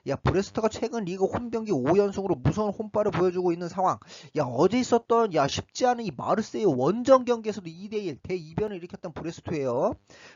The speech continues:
브레스트는 이 잔류가 확정되었기 때문에 큰 동기부여가 없고 스타드렌은 이 유로파 리그, 아니, 유로파 컨퍼런스 리그 진출 티켓이 걸린 리그 오 위 자리를 위한 강한 동기부여가 있지만,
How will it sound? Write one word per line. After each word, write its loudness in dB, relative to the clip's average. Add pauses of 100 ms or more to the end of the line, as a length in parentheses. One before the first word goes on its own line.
브레스트는 -2
이 -4
잔류가 -2
확정되었기 -4
때문에 -8
큰 -16
동기부여가 -6
없고 -2 (260)
스타드렌은 0
이 -6
유로파 -2
리그, -8 (240)
아니, -8
유로파 0
컨퍼런스 -4
리그 -8
진출 -8
티켓이 -10
걸린 -2
리그 -2
오 0
위 -6
자리를 -4
위한 -8 (280)
강한 -6
동기부여가 -2
있지만, -4